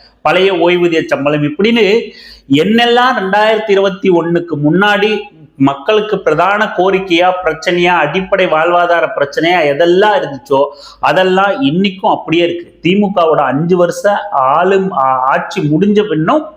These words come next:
இன்னமும் அந்த கோரிக்கைகள் அப்படியே இருக்கு. நீங்க இந்த பிரச்சனையில தாம்பரம் அனகாபுத்தூர்ல ஆக்கிரமிப்பு இடிப்புன்னு இடிக்கிறதா இருக்கட்டும், அதுக்கப்புறம் தூய்மை பணியாளர்களோட போராட்டமா இருக்கட்டும், மாஞ்சோலை பிரச்சனையா இருக்கட்டும், எல்லா இடத்துலயும் பாருங்க, எல்லாமே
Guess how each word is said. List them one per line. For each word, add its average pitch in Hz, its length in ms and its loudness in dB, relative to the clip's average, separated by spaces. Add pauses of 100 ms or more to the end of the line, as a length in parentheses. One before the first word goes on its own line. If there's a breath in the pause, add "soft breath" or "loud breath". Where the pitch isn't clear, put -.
(320 loud breath)
இன்னமும் 220 400 2
அந்த 180 300 0
கோரிக்கைகள் 170 480 0
அப்படியே 135 320 -2
இருக்கு. - 280 -8 (400 loud breath)
நீங்க 196 220 2
இந்த 185 220 2
பிரச்சனையில 190 600 0
தாம்பரம் 170 540 0
அனகாபுத்தூர்ல 185 680 0
ஆக்கிரமிப்பு 175 600 0
இடிப்புன்னு 160 420 0
இடிக்கிறதா 156 420 0
இருக்கட்டும், 131 520 0 (300 loud breath)
அதுக்கப்புறம் 175 600 0
தூய்மை 226 260 2
பணியாளர்களோட 160 840 0
போராட்டமா 160 480 0
இருக்கட்டும், 127 500 -2
மாஞ்சோலை 202 640 2
பிரச்சனையா 156 500 -2
இருக்கட்டும், 127 540 -4 (320 loud breath)
எல்லா 269 420 2
இடத்துலயும் 202 460 0
பாருங்க, 131 600 0
எல்லாமே 196 600 0